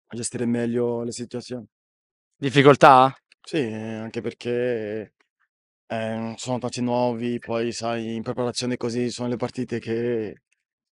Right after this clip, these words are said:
Speaker 1: cioè, quando sei in preparazione devi, devi saper gestire le cose. Mm, abbiamo trovato una buona squadra che ci ha saputo mettere in difficoltà.
Speaker 2: Ma te lì sulla destra comunque hai fatto il tuo nel,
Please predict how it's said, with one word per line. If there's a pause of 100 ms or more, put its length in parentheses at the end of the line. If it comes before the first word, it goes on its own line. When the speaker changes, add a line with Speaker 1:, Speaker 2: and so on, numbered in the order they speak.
(120)
Speaker 1:
cioè, (300)
quando
sei
in
preparazione
devi,
devi
saper
gestire
le
cose.
Mm,
abbiamo
trovato
una
buona
squadra
che (260)
ci
ha
saputo
mettere
in
difficoltà. (840)
Speaker 2:
Ma
te (120)
lì
sulla
destra
comunque
hai
fatto
il
tuo
nel,